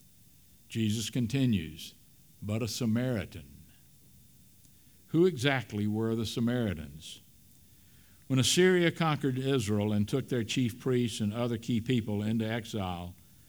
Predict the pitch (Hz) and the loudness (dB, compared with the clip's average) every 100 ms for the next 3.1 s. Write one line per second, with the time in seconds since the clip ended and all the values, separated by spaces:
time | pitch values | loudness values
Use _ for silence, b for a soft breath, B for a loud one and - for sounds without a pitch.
0 | b - 104 - 165 156 - 135 120 113 | b -6 -6 -2 -2 -2 -2 0 0 0
1 | 131 127 131 110 113 104 139 135 107 98 | 0 -2 -4 -6 -4 -2 0 0 0 0
2 | 101 101 123 131 127 139 131 101 92 95 | -2 -2 -2 -2 2 2 2 0 -2 -6